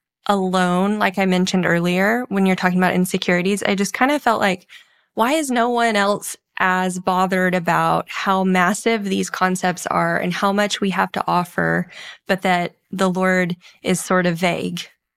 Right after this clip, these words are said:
You know, does it bother anybody else? And so, and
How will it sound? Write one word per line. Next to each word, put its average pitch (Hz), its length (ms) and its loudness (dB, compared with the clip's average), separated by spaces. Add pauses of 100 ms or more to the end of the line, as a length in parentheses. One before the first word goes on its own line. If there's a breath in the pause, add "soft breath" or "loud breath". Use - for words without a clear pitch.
You 196 140 -2
know, 180 100 2
does 180 200 -2
it 196 100 -2
bother 185 320 0
anybody 180 420 0
else? 175 400 -2
And 185 140 0
so, 170 320 0 (720 loud breath)
and 196 640 0